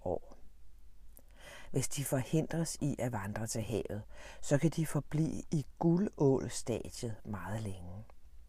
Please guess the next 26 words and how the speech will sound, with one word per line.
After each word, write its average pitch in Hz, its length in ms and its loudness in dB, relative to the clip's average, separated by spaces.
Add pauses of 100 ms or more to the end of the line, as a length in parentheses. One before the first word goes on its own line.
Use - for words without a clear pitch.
(680)
Det 107 100 2
forekommer 104 640 6 (160)
for - 80 -6
eksempel - 560 -2 (320)
i 107 280 2 (200)
mærkelgrave 101 1000 2
og 123 120 -2
moser, 127 480 2 (320)
hvor 131 120 6
der 131 80 8
ikke 131 180 6
er - 100 4
adgang 156 480 4
til - 140 -4
havet. 95 340 -4 (920)
Tilbage 92 460 -4
i 98 40 2
nitten 107 420 2
syvoghalvfems, - 880 -4 (340)
så 117 220 4
blev 135 180 6
der 147 80 4
faktisk - 520 -4
fanget 117 380 2
en 135 160 2
ål 143 280 6